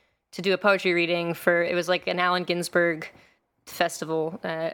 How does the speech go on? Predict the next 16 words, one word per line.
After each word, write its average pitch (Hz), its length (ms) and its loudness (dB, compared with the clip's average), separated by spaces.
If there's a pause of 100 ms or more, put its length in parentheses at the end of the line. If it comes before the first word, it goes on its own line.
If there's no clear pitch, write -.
and 165 140 -6
I 165 80 -6
got 170 220 -4
flown 190 220 2
out. 175 200 0
It 170 40 -6
was - 120 -10
very 175 180 0
cool. 170 360 0 (300)
I 175 40 0
got 170 100 -4
put 180 120 0
in 175 80 -2
this 160 140 -6
fancy 180 320 -4
hotel, 170 540 0